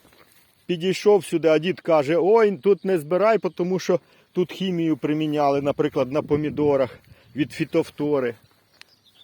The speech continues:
Вже п'ятнадцять років у нас не хворіють помідори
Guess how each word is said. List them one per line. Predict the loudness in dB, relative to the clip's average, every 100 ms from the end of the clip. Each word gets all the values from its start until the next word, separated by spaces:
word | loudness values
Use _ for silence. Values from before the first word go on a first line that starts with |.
| _ _
Вже | -2 0 0
п'ятнадцять | 0 0 -2 -2 -4 -4
років | 2 2 2 -2
у | 0
нас | -2 -2
не | -4
хворіють | -2 0 2 2 2
помідори | 0 0 0 2 2